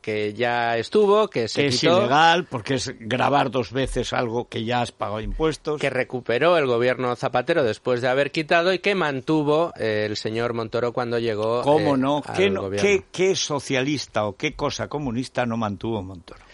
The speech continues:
Speaker 1: Pero es que, eh, socialistas tan zapateristas como Miguel Sebastián,
Speaker 2: Sí,
Speaker 1: aquel famoso,
Speaker 2: sí, sí, sí.
Speaker 1: eh, bueno, muñidor de la, eh, Oficina Económica de Moncloa, hasta Miguel Sebastián repudia en público el impuesto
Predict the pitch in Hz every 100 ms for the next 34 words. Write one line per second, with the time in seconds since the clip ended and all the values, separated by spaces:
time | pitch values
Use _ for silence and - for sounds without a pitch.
0 | - - 143 156 247 - 147 127 - 139
1 | - 127 120 220 - - 104 - 117 117
2 | 120 117 110 110 165 - 120 - 104 101
3 | 101 98 120 156 - 127 107 - 165 147
4 | 180 - - 117 107 107 104 - 107 113
5 | 107 107 113 131 120 104 92 95 92 -
6 | 101 101 104 104 104 101 104 123 104 101
7 | 101 101 123 113 110 107 104 110 110 117
8 | 104 104 104 104 - - 123 135 123 120
9 | 120 120 120 120 120 117 131 135 165 -
10 | 110 - 101 104 110 127 143 123 - 127
11 | 151 - - 110 107 101 - 185 135 101
12 | 98 104 123 123 123 123 123 - 107 101
13 | 101 113 107 - 107